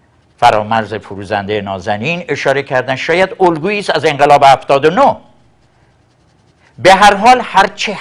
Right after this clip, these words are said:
هست، در آنچه که در مصر اتفاق افتاد،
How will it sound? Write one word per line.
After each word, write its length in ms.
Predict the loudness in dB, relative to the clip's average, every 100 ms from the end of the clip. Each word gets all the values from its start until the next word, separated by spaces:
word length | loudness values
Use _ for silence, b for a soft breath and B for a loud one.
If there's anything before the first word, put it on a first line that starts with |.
| 0
هست، 680 | 2 2 -2 -14 -16 -20 _ _ _ _ _ _ _ _ _ -6
در 160 | 2 4
آنچه 460 | 4 2 -2 -8 0
که 120 | 2
در 200 | 4 4
مصر 580 | 2 0 2 2 -2 -10 -4
اتفاق 580 | -4 0 -2 2 2 2
افتاد، 540 | -4 2 4 4 0